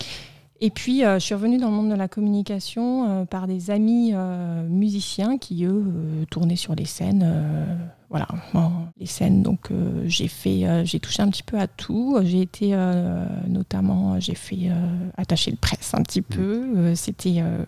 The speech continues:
Speaker 1: l'Orchestre Philharmonique de Vienne qui venait
Speaker 2: Ouais.
Speaker 1: jouer au Théâtre des Champs-Élysées. Je fais ça pendant huit mois. <laughs> Voilà, j'ai essayé différentes expériences. J'ai, j'ai aidé, euh,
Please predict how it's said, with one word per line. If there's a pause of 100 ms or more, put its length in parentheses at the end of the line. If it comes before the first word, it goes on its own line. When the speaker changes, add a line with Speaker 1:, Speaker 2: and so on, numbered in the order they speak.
(100)
Speaker 1:
l'Orchestre
Philharmonique
de
Vienne
qui
venait
Speaker 2:
Ouais.
Speaker 1:
jouer
au
Théâtre
des
Champs-Élysées.
Je
fais
ça
pendant
huit
mois.
<laughs> (1300)
Voilà,
j'ai
essayé
différentes
expériences.
J'ai,
j'ai
aidé,
euh,